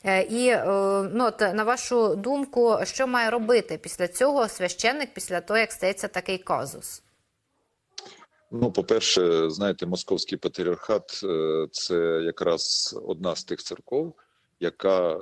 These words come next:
Speaker 2: дуже довго і сильно залякувала суспільство і віруючих, да, безблагодатністю, неканонічністю, е, там, невідспівані і так далі, тому подібне.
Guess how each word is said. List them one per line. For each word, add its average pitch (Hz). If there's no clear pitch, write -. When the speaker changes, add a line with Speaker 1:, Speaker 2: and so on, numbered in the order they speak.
Speaker 2:
дуже 85
довго 90
і 78
сильно 85
залякувала 80
суспільство 92
і 90
віруючих, 78
да, 85
безблагодатністю, 95
неканонічністю, 87
е, 82
там, 82
невідспівані 107
і 90
так 107
далі, 95
тому 104
подібне. 113